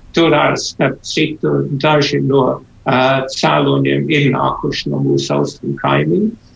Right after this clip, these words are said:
Uh, ir, uh, protesti bijuši pret, uh, hiv, um,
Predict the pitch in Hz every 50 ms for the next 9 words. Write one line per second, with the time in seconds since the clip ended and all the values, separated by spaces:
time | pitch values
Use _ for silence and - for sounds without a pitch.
0 | - - - - - - - - - 131 131 131 135 139 - - 147 135 139 135
1 | 143 156 - - - 135 135 135 135 135 131 - - - - - - - - -
2 | 160 156 156 - 135 143 139 139 - - - 139 135 135 127 - - - - 143
3 | 127 - - - _ - - _ _ - - 131 123 123 123 127 127 127 127 127
4 | - - 120 113 - - - - - _ _ _ _ _ - - 131 135 135 143
5 | 143 143 139 143 143 139 139 139